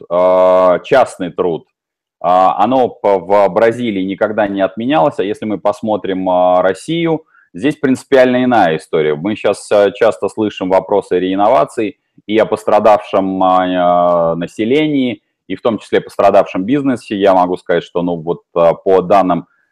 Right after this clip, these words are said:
а, тех, а, взаимоотношений, которые я веду с предпринимателями,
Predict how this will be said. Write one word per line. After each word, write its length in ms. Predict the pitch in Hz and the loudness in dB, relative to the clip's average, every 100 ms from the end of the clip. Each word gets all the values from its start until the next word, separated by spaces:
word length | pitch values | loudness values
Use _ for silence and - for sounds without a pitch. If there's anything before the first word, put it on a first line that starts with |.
| _ | _
а, 260 | 85 90 92 | 2 4 2
тех, 380 | - 107 - - | 0 -2 -2 2
а, 380 | 90 87 87 85 | 4 6 4 2
взаимоотношений, 600 | 92 98 104 - 113 87 | -2 -4 -4 -4 -6 -6
которые 340 | 87 98 95 | -4 -2 0
я 100 | 98 | 0
веду 240 | 95 92 | 0 -2
с 60 | 92 | -6
предпринимателями, 1040 | - 95 - 113 135 151 139 117 110 95 | -8 -10 -8 -4 0 0 -2 -4 -2 -4